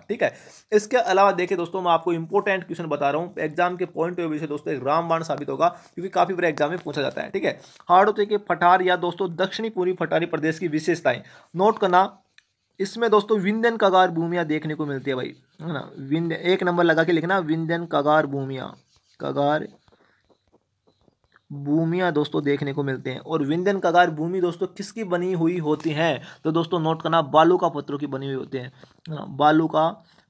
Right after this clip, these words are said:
पत्थरों की दोस्तों बनी हुई होती है। और इसको इंग्लिश में कहते हैं सैंडस्टोन,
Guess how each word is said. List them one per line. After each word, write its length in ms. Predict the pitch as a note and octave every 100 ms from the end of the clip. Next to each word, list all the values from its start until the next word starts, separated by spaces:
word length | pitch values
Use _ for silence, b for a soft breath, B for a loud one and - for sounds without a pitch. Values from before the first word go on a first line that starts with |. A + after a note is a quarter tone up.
| -
पत्थरों 320 | E3 F3+ F#3
की 80 | F3
दोस्तों 300 | D#3+ D#3+ F#3
बनी 180 | D3 D#3+
हुई 120 | D#3
होती 240 | D3+ D3+
है। 80 | E3
और 200 | E3+ D3+
इसको 280 | E3 D#3+ F3+
इंग्लिश 320 | - E3 F#3 F3
में 100 | E3
कहते 200 | D#3 F#3
हैं 60 |
सैंडस्टोन, 800 | F#3+ - E3+ E3+ C#3+ - C#3 B2+